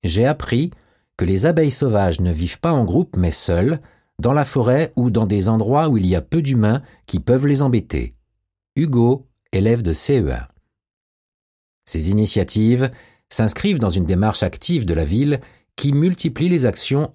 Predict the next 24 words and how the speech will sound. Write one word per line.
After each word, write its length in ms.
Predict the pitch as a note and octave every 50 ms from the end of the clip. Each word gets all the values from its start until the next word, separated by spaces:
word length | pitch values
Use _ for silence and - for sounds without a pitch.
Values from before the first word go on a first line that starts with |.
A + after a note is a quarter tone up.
| -
en 100 | - B2
faveur 400 | A#2+ - G#2 F2 D2 D#2+ F2+ F2+
de 80 | E2 F#2
la 80 | E2+ E2
biodiversité. 880 | D#2 F2+ G2 E2+ F#2 E2+ F#2 F2+ - - - B2 - B2 D#2+ B1 - _ _ _ _ _ _ _ _ _ _ _ _ -
Parc 420 | F#2 F#2+ G2 F#2+ - - - - _ -
labellisé 680 | - F2+ F2+ D#2+ F2 D#2+ E2+ E2 D2+ D#2+ E2+ E2+ - _ -
L 200 | F2 F2 E2+ D2+
P 220 | - - F2+ F2 F2+
O, 300 | F#2+ A#2 C#3+ E3 D3 - _ _ _ _ _ _ _ -
limitation 640 | F2 G#2 A#2 C3 C3 C3 C3 A2+ - - B2 A#2
des 100 | G#2+ G#2
pesticides, 800 | - G#2 F#2 - - - E2+ - - - D#2 E2 E2+ G2+ A2 A#2 - _ _ _ _ _ -
obtention 640 | G2+ F#2+ - - A2 A2+ - - - C3+ B2+ A#2+
d'une 180 | G2 F#2 F2+ E2+
troisième 460 | - - G2+ G2 F2 E2 F2 E2 D#2
fleur 420 | - - G2+ G#2+ C3 D#3 E3 D3
au 100 | A2+ F2+
label 360 | E2 D#2+ E2 D#2 F#2+ F#2+ F2+ D#2
des 140 | D2 D#2+
villes 280 | D2+ C#2+ E2+ G2 G#2+ F2+
et 80 | D2+ C2+
villages 340 | B1+ D2+ D2 D2 D2 -
fleuris. 460 | - - B2+ B2+ A2 F#2 B1+ A1+ -